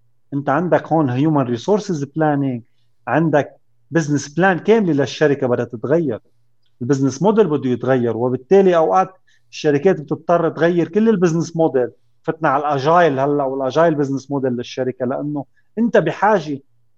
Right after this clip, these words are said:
بلحظة من اللحظات لما تفشخ فشخة أكبر من قدرتك، أوكي؟ يا أما بدك تكون مأمن حالك بسبورت، بسند قوي financially، يا أما أنت عم تحط حالك ب-، ب-، بال-، بالأنون.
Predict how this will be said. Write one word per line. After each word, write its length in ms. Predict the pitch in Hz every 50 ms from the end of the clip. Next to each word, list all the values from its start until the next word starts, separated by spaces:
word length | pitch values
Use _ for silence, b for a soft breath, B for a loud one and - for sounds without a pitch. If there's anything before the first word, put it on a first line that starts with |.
| _
بلحظة 520 | 120 113 123 127 123 160 196 - 208 202 202
من 120 | 170 151
اللحظات 720 | 147 143 139 135 - - 131 120 127 143 135 135 131 _ _ _ _ _ _ _ _ _ _
لما 220 | - 123 143 139 135
تفشخ 400 | 135 233 220 226 - - 165 -
فشخة 360 | - 185 - - - 156 156
أكبر 260 | 151 147 139 147 135
من 120 | 127 127 143
قدرتك، 520 | 160 139 143 135 123 - - 110 107 - _ _ _ _ _ _ _ _ _ _ _
أوكي؟ 400 | 131 - _ - 147 156 160 156 160 _ _ _ _ _ _
يا 260 | 139 147 190 226 233
أما 180 | 226 214 208 202
بدك 240 | 180 180 170 170 143
تكون 320 | 143 - - 180 165 160
مأمن 420 | 160 - 185 185 180 175 165 151
حالك 420 | 131 - 151 147 147 135 127 117 117
بسبورت، 680 | 117 120 - 143 - - _ - 156 151 151 135 - _
بسند 440 | 120 123 120 - - 180 175 170 143
قوي 360 | 156 175 170 170 175 196 208 202 - _ _ _ _ _ -
financially، 640 | 135 131 139 156 170 165 - 175 170 180 190 202 196 _ _ _ _ _ _ _ _ _ -
يا 120 | 143 175
أما 220 | 180 175 165 175
أنت 140 | 190 180 -
عم 180 | 180 151 139 131
تحط 320 | - _ - 175 - -
حالك 340 | - 175 175 175 160 - - -
ب-، 240 | 120 120 120 117 110
ب-، 240 | 117 120 117 110
بال-، 140 | 110 110 131
بالأنون. 600 | 127 120 127 156 156 139 135 139 160 190 190 -